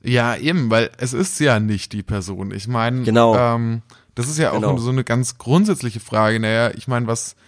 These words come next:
Speaker 1: was macht denn ein Schauspieler faszinierend? Ja, das nicht, dass dann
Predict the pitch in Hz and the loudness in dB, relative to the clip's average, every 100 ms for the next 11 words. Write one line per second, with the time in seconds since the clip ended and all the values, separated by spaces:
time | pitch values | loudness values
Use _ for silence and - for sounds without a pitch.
0 | _ - _ 113 117 131 147 - 147 107 | _ -20 _ -2 2 0 0 0 0 0
1 | - 117 113 - 113 107 107 107 - 120 | 0 0 0 -4 -4 -4 -4 -4 -2 0
2 | 139 160 120 104 110 110 123 123 - 123 | 4 4 4 0 0 0 -2 -6 -4 -6
3 | - 120 120 117 | -2 -2 0 -2